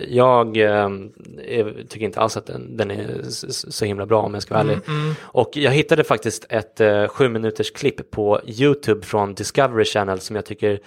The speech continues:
Speaker 1: säger mycket mer, både om Jo-, John Nash och om, eh, själva sjukdomen schizofreni. Det är en intervju med John Nash, hans, eh, son som också heter John,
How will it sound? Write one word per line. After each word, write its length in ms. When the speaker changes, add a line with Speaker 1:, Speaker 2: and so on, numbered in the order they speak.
Speaker 1:
säger 320
mycket 260
mer, 300
både 280
om 240
Jo-, 200
John 260
Nash 460
och 340
om, 240
eh, 300
själva 260
sjukdomen 480
schizofreni. 600
Det 140
är 200
en 140
intervju 520
med 360
John 240
Nash, 480
hans, 580
eh, 220
son 440
som 160
också 180
heter 200
John, 360